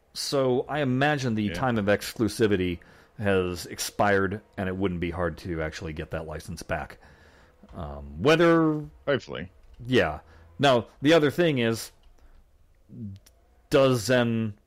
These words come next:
Speaker 1: even try? Uh, because, if anything, you would wanna save it for when they eventually get Stern. <laughs> And I'm saying when they eventually, 'cause,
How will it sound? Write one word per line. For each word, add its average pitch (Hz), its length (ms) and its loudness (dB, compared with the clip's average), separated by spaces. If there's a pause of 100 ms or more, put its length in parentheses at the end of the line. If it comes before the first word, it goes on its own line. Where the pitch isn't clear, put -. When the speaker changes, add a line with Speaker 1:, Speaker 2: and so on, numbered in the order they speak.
(140)
Speaker 1:
even 104 280 0
try? 117 600 2 (680)
Uh, 90 680 -2 (440)
because, 107 520 0 (500)
if 107 120 -2
anything, 131 320 2
you 104 80 0
would 101 100 -2
wanna 104 180 2
save 107 260 2
it 107 100 -2
for 98 500 2 (200)
when 107 180 0
they 104 140 4
eventually 98 380 0
get 92 140 0
Stern. 104 480 0
<laughs> - 40 -18
And 202 220 2 (340)
I'm 208 200 4
saying 139 440 4
when 151 200 6
they 135 120 8
eventually, 113 600 4
'cause, 107 400 2